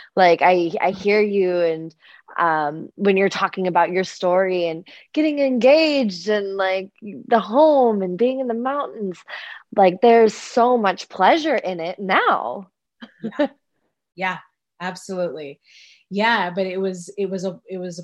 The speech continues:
Speaker 2: portal of mystery that got me here, you know, and mystery, of course, is the feminine, <laughs> just as
Speaker 1: Mm-hmm.
Speaker 2: desire is. And so it's like, oh, you know,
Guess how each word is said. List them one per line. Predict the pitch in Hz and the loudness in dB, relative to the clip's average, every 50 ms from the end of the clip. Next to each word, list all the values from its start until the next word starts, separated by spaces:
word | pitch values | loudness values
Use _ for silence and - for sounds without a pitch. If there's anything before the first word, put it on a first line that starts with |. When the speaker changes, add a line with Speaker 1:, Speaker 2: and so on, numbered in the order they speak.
| _ _ | _ _
Speaker 2:
portal | - - 208 214 208 196 180 175 165 - - | -8 -6 -4 -2 -2 -2 -2 -4 -6 -6 -8
of | 175 170 165 160 160 160 160 _ _ _ _ _ _ 156 | -8 -6 -6 -8 -8 -10 -14 _ _ _ _ _ _ -8
mystery | 160 208 339 339 - - 196 175 151 107 - _ _ _ - | -4 -4 -4 -4 -6 -8 -8 -10 -10 -10 -16 _ _ _ -14
that | 170 175 160 139 - | -12 -10 -10 -10 -10
got | 170 170 175 - | -10 -10 -10 -10
me | 147 143 131 165 | -12 -16 -16 -16
here, | 156 143 131 90 78 - 175 _ _ _ _ _ | -16 -16 -16 -18 -18 -20 _ _ _ _ _ _
you | - 190 175 | -12 -10 -10
know, | 175 156 143 151 151 170 190 196 - | -8 -10 -10 -10 -12 -12 -12 -12 -12
and | - 185 180 175 | -10 -10 -8 -8
mystery, | 180 190 190 - - 185 | -8 -8 -8 -8 -8 -8
of | 175 175 175 - | -8 -8 -8 -6
course, | 185 175 170 170 | -6 -6 -6 -8
is | 175 165 | -12 -14
the | - 156 156 | -16 -14 -8
feminine, | - 180 196 226 202 165 156 143 120 - - - _ - 170 | -4 -4 -4 -4 -6 -8 -10 -12 -14 -16 -18 -18 _ -16 -12
<laughs> | - - - 294 277 262 247 247 254 233 170 180 - - - - - 180 | -4 0 2 2 4 4 2 2 0 0 -2 -4 -8 -12 -16 -14 -10 -6
just | 170 196 214 202 - | -4 -2 -2 -4 -6
as | - 180 | -8 -10
Speaker 1:
Mm-hmm. | |
Speaker 2:
desire | 180 175 185 190 - 170 175 196 240 240 220 190 165 156 131 101 95 | -10 -12 -14 -10 -4 -2 0 0 2 2 0 0 0 0 -2 -4 -6
is. | - 185 | -6 -8
And | 185 175 175 | -10 -10 -8
so | - - 175 170 | -4 -2 -2 -2
it's | 170 170 - | -2 -2 -4
like, | 170 175 170 - | -4 -4 -4 -6
oh, | - 180 208 208 196 185 180 | -4 -2 0 0 2 0 0
you | 180 175 175 | 0 -2 -4
know, | 170 175 165 160 160 160 170 | -6 -6 -8 -8 -10 -12 -16